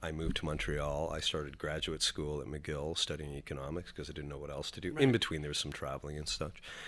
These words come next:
Speaker 1: And while I was there, I ended up started doing design, and I did design at a, at a hip, uh, newspaper in Montreal called the Montreal Mirror, which was like the,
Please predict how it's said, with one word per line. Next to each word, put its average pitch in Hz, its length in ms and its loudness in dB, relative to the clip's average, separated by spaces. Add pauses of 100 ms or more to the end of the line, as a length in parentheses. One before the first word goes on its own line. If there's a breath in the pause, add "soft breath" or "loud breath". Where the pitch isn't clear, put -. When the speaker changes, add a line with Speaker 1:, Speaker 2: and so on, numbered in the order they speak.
(340 loud breath)
Speaker 1:
And 101 400 8
while 110 260 10
I 156 40 10
was 151 180 8
there, 104 260 12
I 92 80 12
ended 95 220 8
up 87 120 6
started 85 460 6
doing 80 240 0
design, 90 720 2
and 80 260 0
I 76 120 2
did 78 240 -2
design 78 500 2
at 76 220 0
a, 73 240 0
at 76 160 -2
a 76 80 0
hip, 85 240 -2 (580)
uh, 85 140 -2
newspaper 78 640 4
in 73 60 0
Montreal 76 480 0
called 76 220 -4
the 73 40 -4
Montreal 73 340 -4
Mirror, 76 400 -2
which 73 200 -4
was 73 240 -2
like 71 320 -4
the, 67 280 6